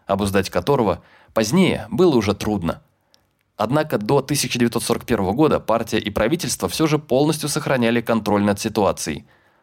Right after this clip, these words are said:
Пьянство как социальное зло, несовместимое с пролетарской идеологией, связывали с торговлей водкой, которая все время была широкой, свободной и дешевой. Поэтому само по себе употребление спиртного не осуждали, если оно не приводило к внешним эксцессам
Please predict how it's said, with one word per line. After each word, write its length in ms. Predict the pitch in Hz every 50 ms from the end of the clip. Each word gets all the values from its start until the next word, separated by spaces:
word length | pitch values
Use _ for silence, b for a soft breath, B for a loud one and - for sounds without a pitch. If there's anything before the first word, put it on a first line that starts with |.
| b -
Пьянство 480 | 120 127 131 135 131 131 - 101 95
как 160 | 95 98 95
социальное 520 | - - 98 - - 113 101 98 95 85 92
зло, 400 | 95 104 135 151 131 - B B B B B -
несовместимое 760 | - 151 147 180 165 156 170 160 - - - 160 127 101 95
с 80 | - -
пролетарской 640 | - 117 117 113 110 117 104 104 - - - 104
идеологией, 600 | 95 95 101 101 123 156 151 117 98 76 71 B B B B -
связывали 600 | - - 117 113 127 147 156 147 160 156 147 143
с 80 | -
торговлей 460 | - 135 120 117 127 123 117 110 107
водкой, 540 | 98 95 104 117 139 - - 160 151 151 151 -
которая 400 | - 98 - - - 131 147 143
все 200 | 131 135 - 147
время 260 | 120 110 120 123 123 120
была 180 | 117 110 113
широкой, 580 | 113 - - 101 110 127 139 139 143 123 120 123 -
свободной 680 | - - 101 92 92 98 113 120 113 107 101 95 b b b -
и 80 | 113
дешевой. 640 | 107 110 113 110 - 117 101 90 76 71 65 b b b b b b b b b
Поэтому 360 | - 107 110 110 117 110 107
само 260 | 104 - 117 123 143 139
по 80 | -
себе 240 | 120 - - 117 120
употребление 560 | 113 107 - 92 110 110 110 107 104 98 92
спиртного 460 | 90 - - - - - 185 170 110
не 100 | 92 104
осуждали, 640 | 120 127 - 190 180 180 165 139 92 80 78 76 B B B B B
если 300 | 101 113 117 - - 98
оно 140 | 101 139 165
не 100 | 147 127
приводило 520 | 127 127 117 107 104 110 120 151 156 147
к 100 | 143 -
внешним 440 | 104 107 113 110 - - 127 117 - -
эксцессам 720 | 110 104 - - - - 113 131 135 - 120 104 98